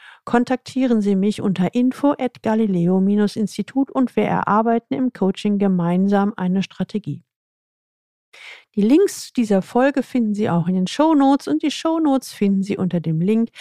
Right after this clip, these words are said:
Leistungsträger mit A E minus blog punkt D E slash podcast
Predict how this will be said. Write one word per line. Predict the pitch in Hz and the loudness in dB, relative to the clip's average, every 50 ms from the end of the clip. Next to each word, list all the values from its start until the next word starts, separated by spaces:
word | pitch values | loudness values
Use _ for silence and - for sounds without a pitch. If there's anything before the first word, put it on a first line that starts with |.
| - - - - - _ _ - | -18 -18 -18 -20 -20 _ _ -4
Leistungsträger | 202 196 202 226 262 285 262 - - - - 269 254 247 - - - - 226 220 220 220 214 | 0 2 2 2 2 0 0 -2 -8 -4 -2 0 0 0 -2 -6 -4 -2 -2 0 0 0 0
mit | 202 185 175 - | 0 -2 -2 -2
A | - - 233 226 - | -2 -2 -2 -2 -2
E | - 226 214 | 0 0 0
minus | 208 202 233 247 247 247 233 - | 0 0 0 0 0 -2 -2 -4
blog | _ - 202 202 208 _ _ - | _ 0 0 0 0 _ _ -10
punkt | - 202 202 208 202 _ | -6 -4 -4 -4 -6 _
D | - - | -8 -6
E | - 185 190 | -4 -4 -4
slash | 175 - - 175 165 156 - - | -4 -4 -6 -4 -4 -4 -6 -10
podcast | _ - 196 190 _ _ - 196 196 185 180 | _ -4 -4 -4 _ _ -4 -2 -2 -2 -4